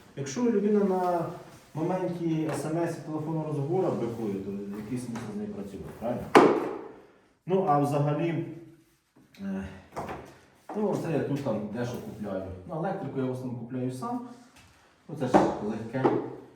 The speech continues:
А там, коли треба блоки завести, гіпсокартон, ось там, на що мені треба? Це скільки я і так времени все сьогодні потратив зранку в місті туди-сюди, ще плюс на епіцентр. Ну,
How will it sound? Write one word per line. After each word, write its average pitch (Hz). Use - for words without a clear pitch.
А 107
там, 117
коли 120
треба 110
блоки 147
завести, 113
гіпсокартон, 135
ось 98
там, 98
на 131
що -
мені 95
треба? 90
Це 131
скільки 127
я 135
і 135
так -
времени 131
все 123
сьогодні 151
потратив 120
зранку 120
в 101
місті 98
туди-сюди, 131
ще 123
плюс 120
на 117
епіцентр. 110
Ну, 92